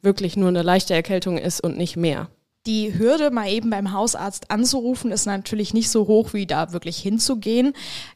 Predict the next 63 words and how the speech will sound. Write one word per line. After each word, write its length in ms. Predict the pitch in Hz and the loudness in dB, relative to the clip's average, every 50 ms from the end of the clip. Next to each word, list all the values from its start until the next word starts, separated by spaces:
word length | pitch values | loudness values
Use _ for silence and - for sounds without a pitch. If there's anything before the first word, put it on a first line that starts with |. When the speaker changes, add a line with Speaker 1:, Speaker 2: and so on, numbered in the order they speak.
| - | -14
Speaker 2:
Haben 200 | - 208 233 240 | -6 -2 0 0
die 100 | 214 202 | 2 2
Ärzte 280 | 185 202 214 - - 240 | 2 0 0 2 2 2
irgendwie 200 | 226 233 233 220 | 2 2 2 2
gesagt, 320 | 208 208 196 202 214 - | 0 0 0 -2 -4 -2
dass 140 | - 214 - | -4 -4 -2
sie 80 | 226 - | -4 -2
vielleicht 280 | - 196 202 196 - - | -2 -2 -2 -2 -4 -10
ein 60 | 196 | -8
bisschen 160 | 196 202 220 185 | -4 -2 -2 0
Angst 200 | 190 220 - 240 | -2 -2 -2 -2
haben, 100 | 208 202 | -2 -2
dass 140 | 202 190 | -2 -4
es 140 | - - - | -4 -2 -2
missbraucht 500 | 196 190 185 - - 165 196 233 - - | -2 -2 -2 0 2 4 4 4 2 2
wird, 200 | 294 311 311 - | 2 2 2 2
dass 120 | 226 208 - | 0 0 2
Leute 260 | 190 208 226 254 226 | 2 2 4 4 2
sich 140 | 208 202 - | 2 2 0
jetzt 140 | 214 196 | 0 -2
einfach 260 | - 202 202 202 214 185 | -2 -2 -2 -2 -2 -2
mal 240 | 208 180 185 190 - - | 0 0 0 -2 -2 -2
eben 180 | 220 214 220 | -2 0 2
so 140 | 214 208 196 | 2 2 2
am 100 | - 208 | 2 0
Telefon 320 | 196 220 214 214 214 208 | 0 0 0 0 0 -2
krank 240 | 202 - 196 226 233 | -6 -4 -4 -4 -4
schreiben 260 | - - 220 226 226 | -2 -2 0 0 2
lassen, 280 | 220 220 226 - 220 196 | 2 0 0 0 -2 -2
weil 80 | 190 196 | -2 -2
es 100 | - - | -2 -2
ja 80 | 202 | -4
viel 160 | - - 208 | -4 -4 -4
einfacher? 480 | - 190 208 233 - 262 - 254 269 311 - _ _ _ _ _ _ _ _ _ _ | -2 -2 -2 -4 -6 -8 -6 -6 -6 -8 -8 _ _ _ _ _ _ _ _ _ _
Speaker 1:
Dazu 600 | - 226 240 254 254 254 - - 277 269 262 233 208 | 4 6 6 6 6 4 2 2 4 4 4 4 4
hat 180 | 214 226 233 | 4 2 2
Herr 220 | 240 226 208 226 - | 2 2 2 2 0
Imanzadeh 520 | - 220 202 196 202 - 220 208 202 190 | 0 0 2 2 2 4 4 6 6 8
auch 140 | 180 214 226 | 6 6 4
was 200 | 240 240 - - | 2 0 0 -2
gesagt. 400 | - 214 196 214 214 233 226 - | 0 2 6 6 6 6 4 2
Er 100 | 214 196 | 0 2
sagt, 320 | 185 196 202 214 - - - | 4 2 2 2 0 -2 0
er 80 | 190 | 0
schreibt 340 | 190 - 226 214 220 220 247 | 2 4 4 4 4 4 2
halt 180 | 220 190 190 214 | 0 2 2 0
wirklich 260 | 240 233 247 233 190 | 0 0 0 0 4
nur 180 | 214 233 220 | 4 4 4
die 140 | 202 214 214 | 4 2 0
Patienten 480 | 208 233 202 196 - 208 208 202 - 202 | 0 0 0 2 2 2 2 0 -2 -2
krank, 260 | - 208 196 202 - | -2 0 0 0 0
die 80 | - 185 | 0 0
er 100 | 180 175 | 2 2
selber 260 | 180 180 170 170 175 | 2 2 2 2 0
kennt. 340 | - - 208 233 277 269 - | 0 2 4 4 4 4 4
Und 260 | - 190 185 190 - | 2 0 0 0 0
er 140 | - 185 180 | 0 0 0
hat 160 | 180 - - | 0 -2 -4
gesagt, 320 | 180 175 185 185 185 190 | -4 -2 -2 -2 -2 -4
dass 160 | 185 175 - | -8 -8 -6
er 240 | - 190 185 175 180 | -4 -2 0 0 2
seine 260 | 170 185 180 208 208 | 2 2 2 2 2
Patienten 800 | 202 - 196 - - 208 196 196 208 - - 202 190 190 196 196 | 0 -2 -2 0 2 2 2 2 2 0 0 0 2 2 2 0